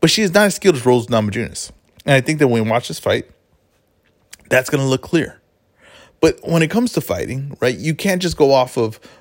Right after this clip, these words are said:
"Oh, this person's more skilled than this person, they're gonna win." It doesn't work that way, right? What fighting is, is fighting what you're best at and applying it to your best ability on someone else, and them applying what they're best at to you on their, and what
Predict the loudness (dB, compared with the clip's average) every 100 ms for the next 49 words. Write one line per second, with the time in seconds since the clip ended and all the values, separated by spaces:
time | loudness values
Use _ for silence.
0 | 2 4 4 -2 -2 -2 -2 0 0 2
1 | 0 0 -4 -4 -4 -4 -4 -4 -2 -2
2 | -4 -8 -12 _ _ _ -6 -4 -4 -8
3 | -10 -12 -12 -20 _ -6 -4 -4 -10 -20
4 | 0 2 4 2 2 0 0 0 -2 -6
5 | -4 -4 -4 -12 -6 0 2 2 -2 0
6 | 0 4 4 4 2 0 0 0 0 -4
7 | -6 -2 -2 -4 0 0 0 -6 -10 _
8 | _ _ _ _ _ _ -4 4 6 6
9 | 2 0 2 2 2 -4 -8 -6 -4 0
10 | 0 0 -4 -8 -20 _ -6 0 2 4
11 | 2 2 2 4 4 4 0 0 -2 -2
12 | -20 -20 -6 -2 0 0 -2 -4 -2 0
13 | 0 0 -2 0 2 2 0